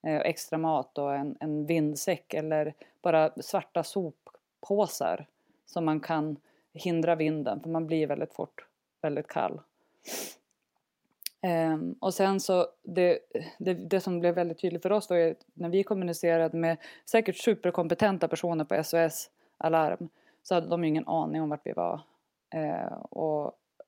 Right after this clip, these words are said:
man brukar ju ofta säga att man ska, ehm, prata med lokalt folk, både för att få information om, om lavinfara och sånt, och det är jättebra, och säga vart man ska, så att, eh, att de vet att man är ute. Men det kan ju vara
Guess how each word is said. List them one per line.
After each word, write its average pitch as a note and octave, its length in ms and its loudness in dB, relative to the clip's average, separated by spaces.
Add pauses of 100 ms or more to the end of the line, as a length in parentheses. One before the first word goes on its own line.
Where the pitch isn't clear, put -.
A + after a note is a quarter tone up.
(520)
man G3+ 100 -2
brukar G3+ 200 4
ju - 20 4
ofta F#3 180 0
säga F#3 340 2
att F3+ 140 -4
man D#3+ 160 -2
ska, D#3+ 340 0 (1400)
ehm, D#3+ 460 -2 (460)
prata F3 440 2
med E3+ 120 2
lokalt E3 420 0
folk, E3+ 240 0
både E3+ 180 0
för F3 100 -2
att E3 140 -4
få F3 100 2
information D#3+ 600 -4
om, D3+ 240 -4
om D3+ 420 -6 (320)
lavinfara E3+ 680 2
och A3 80 0
sånt, A3 260 -2
och D#3+ 60 -4
det F3+ 60 0
är G3 40 2
jättebra, F#3 560 2
och E3 240 0
säga D3+ 200 -2
vart D3+ 160 -6
man D#3+ 140 -6
ska, D3+ 280 -2
så - 140 -8
att, - 220 -12 (520)
eh, E3 180 -6
att D#3+ 120 -4
de D#3 120 -2
vet D3 180 -2
att D#3+ 120 -4
man C#3+ 140 -6
är - 40 -4
ute. - 320 -8
Men E3+ 320 -6
det F3 80 -2
kan F#3+ 200 -2
ju F#3 60 -4
vara F3+ 240 0